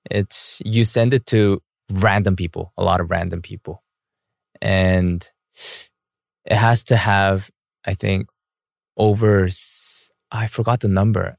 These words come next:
I think it was, like, over eighty percent of people liking it, then we go with it. If we don't, uh, we, if we don't reach that level, we have to write another song.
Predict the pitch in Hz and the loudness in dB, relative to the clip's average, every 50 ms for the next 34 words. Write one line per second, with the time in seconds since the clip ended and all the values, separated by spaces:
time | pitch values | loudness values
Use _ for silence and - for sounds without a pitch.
0 | _ - 104 - - - 147 147 135 117 113 117 101 95 95 - - 95 90 95 | _ -14 -14 -12 -8 -8 -6 -4 -4 -6 -6 -6 -8 -8 -8 -4 -4 -2 -2 -2
1 | 98 - 92 92 92 98 95 - - 98 - - 95 104 - - - _ _ _ | -4 -4 -4 -4 -4 -4 -6 -8 -10 -10 -8 -8 -8 -8 -8 -10 -14 _ _ _
2 | _ _ - 104 98 - 104 95 - - 95 90 87 85 85 87 - 98 104 147 | _ _ -4 -4 -4 -2 -4 -4 -2 -2 -2 -2 -2 -2 -4 -4 -4 -4 -4 -4
3 | 165 185 - _ _ _ _ _ _ _ _ _ _ _ _ - 104 104 98 98 | -6 -8 -14 _ _ _ _ _ _ _ _ _ _ _ _ -4 0 2 4 4
4 | 98 98 95 92 92 - - _ 101 95 85 - 92 87 87 90 85 - 85 82 | 4 4 2 0 -2 -4 -8 _ -8 -8 -4 -2 -2 0 0 -2 -6 -8 -10 -14
5 | - - 95 92 - - 127 117 110 98 - - - - 98 101 - - _ _ | -6 -4 -4 -4 -2 0 0 2 2 0 -2 0 2 2 2 2 0 -2 _ _
6 | _ - - _ _ _ _ - - - 98 98 95 95 92 90 92 - _ _ | _ -20 -20 _ _ _ _ -10 -4 0 2 2 4 2 2 0 -2 -6 _ _
7 | _ _ _ _ _ _ _ _ _ _ _ - 113 113 110 - _ - 110 - | _ _ _ _ _ _ _ _ _ _ _ -4 -2 -2 -2 -2 _ -8 -4 0
8 | 123 117 113 123 120 120 113 104 - - _ _ _ _ _ _ _ _ _ _ | 2 2 4 4 4 2 2 0 -2 -6 _ _ _ _ _ _ _ _ _ _
9 | _ _ _ _ _ _ _ - 104 107 127 127 123 - - - 117 110 104 101 | _ _ _ _ _ _ _ -2 0 4 4 4 4 2 -2 0 2 2 2 2
10 | - - _ - 107 104 98 123 160 185 196 196 - _ _ _ _ _ _ _ | 0 -4 _ 0 2 2 2 2 0 0 0 -4 -10 _ _ _ _ _ _ _
11 | _ _ _ _ _ _ _ _ - 104 104 107 - - 104 95 98 95 95 92 | _ _ _ _ _ _ _ _ -2 0 2 2 0 0 0 2 2 2 2 2
12 | 87 90 90 87 87 - - - - | 0 0 -2 -2 -4 -6 -8 -10 -12